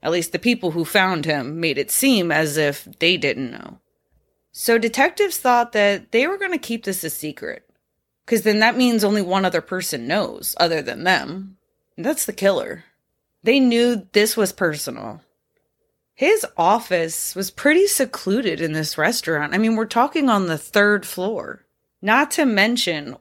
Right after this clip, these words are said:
when detectives were heading up the stairs, they noticed how loud they were.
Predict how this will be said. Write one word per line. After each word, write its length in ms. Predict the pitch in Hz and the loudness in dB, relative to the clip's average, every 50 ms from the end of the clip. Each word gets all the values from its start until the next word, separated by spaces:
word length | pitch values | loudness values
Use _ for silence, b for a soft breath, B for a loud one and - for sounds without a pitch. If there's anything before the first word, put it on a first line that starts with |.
| _ _ | _ _
when 280 | - 196 208 220 220 220 | -2 0 0 0 0 0
detectives 520 | 208 202 - 254 247 254 - 294 294 269 | 0 0 2 2 0 0 0 -4 -4 -2
were 120 | - 208 202 | -2 -2 0
heading 340 | 190 214 202 196 180 175 - - | 2 2 2 0 0 -2 0 0
up 220 | 185 196 - - | 0 0 0 -2
the 80 | - 190 | -4 -4
stairs, 840 | - - - 165 147 139 139 135 139 151 165 - - - - - _ _ - | -2 0 0 2 2 2 0 -2 -4 -6 -8 -8 -8 -10 -12 -16 _ _ 0
they 100 | - 196 | 2 4
noticed 260 | 214 233 262 392 - | 4 4 4 4 2
how 120 | - 427 285 | 2 2 2
loud 400 | 202 156 147 143 165 220 208 - | 2 2 2 2 2 2 0 -2
they 140 | - 92 - | -4 -6 -6
were. 320 | - - - - - - | -6 -8 -10 -10 -12 -18